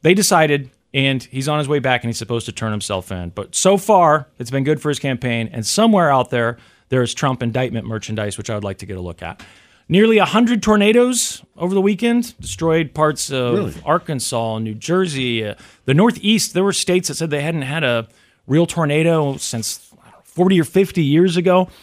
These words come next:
Speaker 1: A lot of people have, uh, have been killed. Obviously, even more people have found themselves without homes. If you look at it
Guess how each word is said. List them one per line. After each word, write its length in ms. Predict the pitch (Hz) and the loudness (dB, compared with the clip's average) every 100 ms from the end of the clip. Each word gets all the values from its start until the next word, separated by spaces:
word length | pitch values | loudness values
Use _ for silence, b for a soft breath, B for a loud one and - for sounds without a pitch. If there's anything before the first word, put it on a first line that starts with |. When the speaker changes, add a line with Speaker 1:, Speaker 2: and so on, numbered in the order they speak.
| B B B | B B B
Speaker 1:
A 40 | |
lot 160 | 135 180 | 2 2
of 80 | 190 | 4
people 380 | 185 185 170 - | 2 2 2 0
have, 400 | 127 143 135 120 | -2 0 0 0
uh, 440 | 123 117 107 104 - - | 0 0 -2 -6 -8 -10
have 100 | 120 | -4
been 160 | 123 | -4
killed. 460 | 117 185 202 196 156 | 0 2 4 2 -2
Obviously, 360 | - 131 135 143 | -10 -6 -4 -2
even 160 | 143 123 | -2 0
more 180 | 139 170 | 2 2
people 480 | 147 131 123 120 b b b b b | 0 0 0 0 b b b b b
have 280 | 120 110 | -4 -4
found 240 | - 139 139 | -2 0 0
themselves 300 | 123 143 127 | 0 -2 -2
without 280 | 127 113 - | -2 -4 0
homes. 360 | 160 180 - | 2 2 0
If 120 | - | -4
you 80 | 196 | -2
look 180 | 262 - | 0 2
at 120 | 160 139 | 2 2
it 180 | - | 0